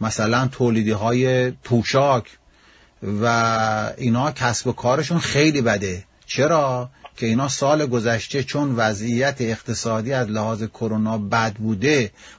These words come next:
مردم از اینها خرید بسیار کمتر کردن، وضعیت معیشتی مردم بده، به احتمال زیاد اینا کارگرهای خودشونو، چون کارگاه‌های کوچیک دارن، اخراج می‌کنن.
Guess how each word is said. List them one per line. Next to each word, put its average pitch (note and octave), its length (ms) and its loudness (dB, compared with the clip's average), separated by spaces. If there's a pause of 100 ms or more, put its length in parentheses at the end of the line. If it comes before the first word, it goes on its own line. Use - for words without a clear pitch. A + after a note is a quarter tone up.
مردم A2 520 0
از A2+ 160 -4
اینها A2 320 -2
خرید A2+ 480 -4
بسیار A2 480 -4
کمتر G#2+ 520 -2
کردن، G#2+ 680 0 (340)
وضعیت A2+ 400 -2
معیشتی A2+ 680 -2
مردم A2 560 0
بده، B2+ 480 0 (320)
به A#2+ 100 2
احتمال A2 560 0
زیاد A#2 360 0
اینا C#3 220 -2
کارگرهای A2+ 840 0
خودشونو، C3 540 -4
چون C3+ 220 -6
کارگاه‌های A2 580 -2
کوچیک G#2+ 380 -8
دارن، B2 280 -2
اخراج C3 480 0
می‌کنن. G#2+ 440 -6